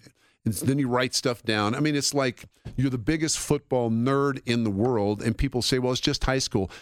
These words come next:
But high school coaches don't look at it as it being just high school. It's not. It's the most important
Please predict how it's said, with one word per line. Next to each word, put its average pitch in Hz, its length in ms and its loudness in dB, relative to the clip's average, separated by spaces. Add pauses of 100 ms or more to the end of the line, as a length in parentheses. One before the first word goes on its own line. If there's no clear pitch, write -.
(140)
But 139 140 0
high 185 240 -2
school 190 260 0
coaches 175 460 -2
don't 147 360 -2
look 143 200 0
at 127 140 0
it 113 200 -4
as 113 140 2
it 117 180 -4
being 113 360 0 (360)
just 143 520 -2 (200)
high 127 240 0
school. - 460 -4 (300)
It's 131 240 -2
not. 113 440 0
It's 113 240 0
the 113 80 2
most 113 320 0
important 131 840 -2